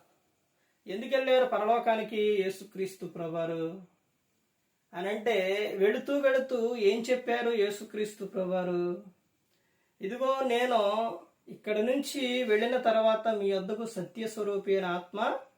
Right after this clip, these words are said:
పరిశుద్ధాత్ముడు వస్తారు, ఆయన మిమ్మల్ని సర్వ సత్యములోనికి నడిపిస్తారని" చెప్పారు.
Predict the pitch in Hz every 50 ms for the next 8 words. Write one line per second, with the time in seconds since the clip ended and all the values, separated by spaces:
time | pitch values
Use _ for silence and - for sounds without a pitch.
0 | _ _ _ _ _ _ _ _ _ - 185 202 226 226 - 285 247 190 202 226
1 | 226 220 220 - 226 214 208 202 180 170 165 165 - - - 226 240 233 233 254
2 | - - - - _ _ _ _ _ _ _ _ _ _ _ _ _ 185 175 220
3 | 247 262 254 247 240 240 233 233 233 226 220 - 226 202 220 240 285 285 285 -
4 | - 214 - - 233 262 269 277 277 277 277 285 294 294 - - 294 247 208 202
5 | 220 240 220 190 190 202 208 - 247 226 233 - - 208 190 185 185 233 339 330
6 | 285 233 180 - - 170 175 175